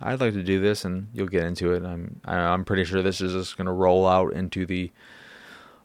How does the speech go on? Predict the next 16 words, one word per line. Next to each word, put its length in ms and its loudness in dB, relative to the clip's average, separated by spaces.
open 640 0
beta, 320 6
whatever, 600 4
like 320 -4
what 140 -4
they've 140 0
done 240 0
with 80 -6
the 100 2
other 380 0
games 260 -4
they've 120 -4
put 160 -4
out. 260 0
Um, 600 -10
but 420 10